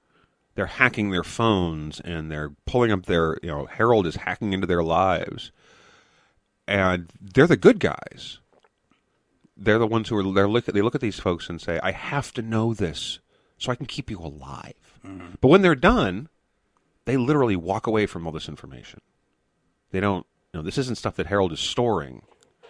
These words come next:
Speaker 1: He
Speaker 2: Right.
Speaker 1: remembers these people, and if he needs to get in contact with one again, he can still do it. But they're, you know, th-, they've opened their lives up in a way that somebody who's had, say, identity theft might find really, really disturbing.
Speaker 2: Sure.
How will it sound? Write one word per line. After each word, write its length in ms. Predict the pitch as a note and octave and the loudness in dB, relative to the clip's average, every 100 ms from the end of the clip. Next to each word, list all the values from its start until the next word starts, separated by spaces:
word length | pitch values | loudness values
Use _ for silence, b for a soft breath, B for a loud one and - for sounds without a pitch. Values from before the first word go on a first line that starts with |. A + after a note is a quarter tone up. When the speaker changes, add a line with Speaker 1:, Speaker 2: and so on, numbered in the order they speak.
| b - | b -2
Speaker 1:
He 120 | C3 | 2
Speaker 2:
Right. 80 | G#2 | 4
Speaker 1:
remembers 420 | A2+ E3+ C#3+ - | 4 6 4 4
these 160 | C#2 | -10
people, 380 | - C2+ - C#2+ | -12 -16 -14 -12
and 80 | E2+ | -10
if 60 | F#2 | -6
he 60 | |
needs 200 | F#2+ G2+ | -2 -2
to 80 | F2+ | -4
get 100 | E2+ | -8
in 60 | E2 | -6
contact 320 | - C#3+ A#2+ | -6 -2 -2
with 80 | F2 | -2
one 140 | D#2 | -4
again, 180 | D2+ D#2+ | -6 -10
he 40 | |
can 120 | - | -12
still 200 | - F#2 | -6 -4
do 140 | F#2+ D#3+ | 2 2
it. 140 | G#2+ B B B B | 2 B B B B
But 100 | - | -4
they're, 140 | G#2 B2 | -2 -2
you 240 | A#2 A2+ | -4 -6
know, 120 | D#2+ - - _ - | -6 -10 -20 _ -8
th-, 240 | A2 G2 | -6 -2
they've 200 | A2+ G#2 - | 0 2 8
opened 320 | D3+ D#3 A#2+ | 8 8 4
their 160 | G#2+ F#2+ | 2 2
lives 400 | F#2+ G2 E2 G2 | 2 0 0 2
up 300 | G2+ E2 - | 2 2 -2
in 100 | F2 | -2
a 60 | |
way 240 | E2+ E2+ E2 | 0 0 0
that 240 | D#2+ D#2 B B B B | 0 -2 B B B B
somebody 440 | - - B2 A2+ G2 | -12 0 4 4 4
who's 220 | F#2 E2 | 2 2
had, 260 | F#2 E2+ E2+ | 2 2 -2
say, 320 | F#2 F2 D#2 | 0 0 0
identity 420 | D2+ F2 G2 E2+ | -4 -2 0 -2
theft 460 | - B1 - - - _ _ _ _ _ _ _ - | -4 -12 -14 -20 -20 _ _ _ _ _ _ _ -8
might 320 | F#2 F2+ D2 | 0 0 0
find 440 | F#2+ E2 D#2 F2 | -2 -2 -4 2
really, 220 | B2 A#2+ F2 | 6 6 4
really 200 | E2+ D2+ | -2 -4
disturbing. 520 | - G2 C#2+ B1 - _ _ _ _ | -4 -2 -4 -8 -20 _ _ _ _
Speaker 2:
Sure. 220 | - G#2 | -8 -8